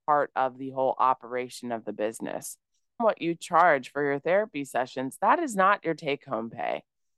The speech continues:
And you hear this toxic rhetoric time and time again, "I'm not in this for the money." Maybe that's not the reason why you became a therapist, is because you wanted to make gobs and gobs of money.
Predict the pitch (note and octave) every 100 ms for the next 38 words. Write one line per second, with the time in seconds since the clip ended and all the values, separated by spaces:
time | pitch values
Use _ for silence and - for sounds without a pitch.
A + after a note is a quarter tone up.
0 | _ - D#3 D3+ D3 C3+ - D#3+ C#3+ D#3
1 | E3+ G#3 - G3+ G#3 - A#3 F3 D3 D3
2 | C#3+ - _ - C#3+ C#3+ D#3+ F3 F3+ F3+
3 | G3 F3 C3 A#2+ A#2 - _ _ _ D#3
4 | E3+ F#3+ F#3 F#3+ - D3+ D3 D3 - C#3
5 | C3+ C3 A2+ D#2+ C#2 _ _ _ _ _
6 | - G3 G3+ A#3+ F3+ E3+ - F3+ F3+ E3+
7 | D#3 D#3+ D#3 D#3 B2+ A#2+ B2 C#3 D3+ D#3+
8 | D3+ D3+ C#3 C#3 - D3 C#3+ C3+ - A#2+
9 | B2+ - E3 E3 G#2 C3 B2 C#3 D3 C3
10 | C#3 C3+ C3+ B2+ C#3 C3+ - B2 A#2+ B2+
11 | C3 C3+ B2 B2 B2+ C3 A#2+ A#2+ A#2 D#3
12 | F#3+